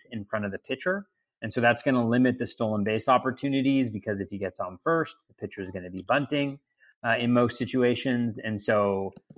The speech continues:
you know, that is where I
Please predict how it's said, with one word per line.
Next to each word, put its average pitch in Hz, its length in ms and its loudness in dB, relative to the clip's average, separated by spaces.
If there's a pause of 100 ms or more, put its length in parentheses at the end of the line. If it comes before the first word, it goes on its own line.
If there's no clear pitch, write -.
you 113 120 -4
know, 92 200 2 (800)
that 123 340 8
is 120 180 0
where 110 300 4 (140)
I 113 60 -2